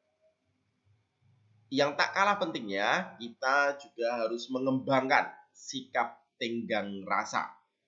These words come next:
Lebih-lebih di saat ini, seperti yang tadi di depan telah Pak Guru sampaikan, bahwa saat ini adalah saat-saat yang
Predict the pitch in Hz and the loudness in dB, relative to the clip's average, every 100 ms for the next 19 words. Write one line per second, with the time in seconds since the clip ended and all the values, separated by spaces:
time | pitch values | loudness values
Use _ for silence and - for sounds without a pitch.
0 | _ _ _ _ _ _ _ _ _ _ | _ _ _ _ _ _ _ _ _ _
1 | _ _ _ _ _ _ _ 98 95 98 | _ _ _ _ _ _ _ -14 -12 -6
2 | 101 - 160 214 - - 127 - 139 131 | -6 0 0 2 -2 -4 -4 0 0 0
3 | - 208 175 196 - - _ _ _ - | -2 -4 -4 -4 -8 -20 _ _ _ -16
4 | 131 123 131 - 135 120 120 120 - 123 | -12 -6 -6 -4 -2 0 0 -2 -2 -4
5 | 127 117 110 139 - 147 147 349 107 95 | -4 -10 -8 -10 0 0 0 -6 -8 -8
6 | 98 - _ _ _ - - - 107 107 | -10 -18 _ _ _ -6 -6 -6 -10 -4
7 | 110 95 151 196 147 160 180 _ _ _ | -2 2 2 4 2 0 -8 _ _ _
8 | 107 98 92 - - - 151 156 156 165 | -4 -2 -2 -2 -2 -2 -4 -8 -4 -4
9 | 160 - 113 - 98 101 101 98 _ _ | -6 -6 -8 -6 -4 -2 -4 -6 _ _
10 | _ _ _ _ _ _ _ _ - - | _ _ _ _ _ _ _ _ -14 -4
11 | 110 - 117 117 - - - - - 113 | -2 0 2 0 -2 -14 -10 -6 0 0
12 | 113 - 120 117 113 107 | 0 -4 -2 -2 -2 -8